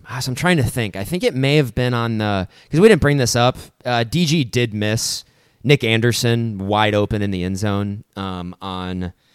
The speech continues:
I think, I think it actually was the drive where he ended up throwing the touchdown pass to Drake Stoops. Um, but also on that play, it was hilarious. Also on that play, uh, he's got,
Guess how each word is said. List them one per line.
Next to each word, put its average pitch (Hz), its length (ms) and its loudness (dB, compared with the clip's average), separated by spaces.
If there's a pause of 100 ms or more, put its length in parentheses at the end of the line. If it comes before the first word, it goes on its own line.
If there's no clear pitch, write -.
(380)
I 135 120 4
think, 190 320 0
I 156 100 4
think 185 180 0
it 160 80 4
actually 135 360 0
was 107 420 0
the 113 100 -6
drive 107 520 -4
where 101 200 -2
he 107 320 -6
ended 117 220 -4
up 110 100 -4
throwing 110 240 -2
the 110 80 -6
touchdown 104 440 -4
pass 101 240 -2
to 104 100 -8
Drake 95 240 -4
Stoops. - 500 -4 (760)
Um, 98 540 -4 (1200)
but 156 120 4
also 160 340 4
on 147 200 2
that 123 160 -2
play, 143 280 4
it 113 40 2
was 120 140 -2
hilarious. 117 720 -2 (240)
Also 151 280 4
on 143 120 4
that 123 140 -2
play, 117 420 0 (460)
uh, 110 280 0 (400)
he's 151 240 0
got, 143 240 4